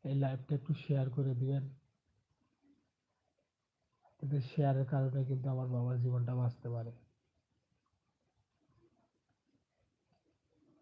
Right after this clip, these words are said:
দয়া করে কেউ ফিরিয়ে যাবেন না, এড়িয়ে যাবেন না,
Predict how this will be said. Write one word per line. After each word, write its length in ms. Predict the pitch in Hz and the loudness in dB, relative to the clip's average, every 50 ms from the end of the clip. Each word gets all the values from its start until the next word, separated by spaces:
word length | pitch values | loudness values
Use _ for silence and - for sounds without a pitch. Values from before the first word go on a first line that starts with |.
| - - - - - - - - _ _ _ - | -20 -20 -20 -20 -20 -20 -20 -20 _ _ _ -2
দয়া 260 | 147 131 135 135 135 | 0 0 2 2 2
করে 200 | 131 143 139 143 | 2 2 2 2
কেউ 360 | 135 - - 147 147 143 143 - - | 0 0 0 2 2 0 0 0 0
ফিরিয়ে 340 | 151 139 135 131 131 127 | 2 2 2 2 0 0
যাবেন 280 | 123 131 127 127 127 127 | 0 0 0 0 0 0
না, 140 | 127 127 131 | 0 0 -2
এড়িয়ে 380 | 127 131 127 127 127 127 127 | -2 -2 -2 -2 -2 0 0
যাবেন 320 | 123 123 123 120 120 120 120 | 2 2 2 4 4 2 2
না, 240 | 120 120 117 117 | 2 2 0 -2